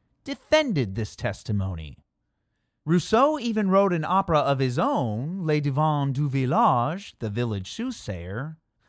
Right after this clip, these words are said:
that King Louis the fifteenth liked so much he offered Rousseau a lifelong annual grant, which he declined.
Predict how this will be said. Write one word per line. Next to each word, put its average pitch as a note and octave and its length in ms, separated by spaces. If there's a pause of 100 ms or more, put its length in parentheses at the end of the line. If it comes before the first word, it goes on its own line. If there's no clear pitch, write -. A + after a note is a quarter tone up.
(140)
that E3 160
King G3+ 360
Louis G#3 260
the E3 120
fifteenth G#3+ 840
liked E3+ 300
so F#3 280
much G3 640 (260)
he D#4+ 200
offered E3+ 440
Rousseau D3+ 580
a B3+ 100
lifelong A#2+ 760
annual C#3 540
grant, F#3+ 680 (500)
which D#4+ 240
he C4+ 140
declined. C4 1000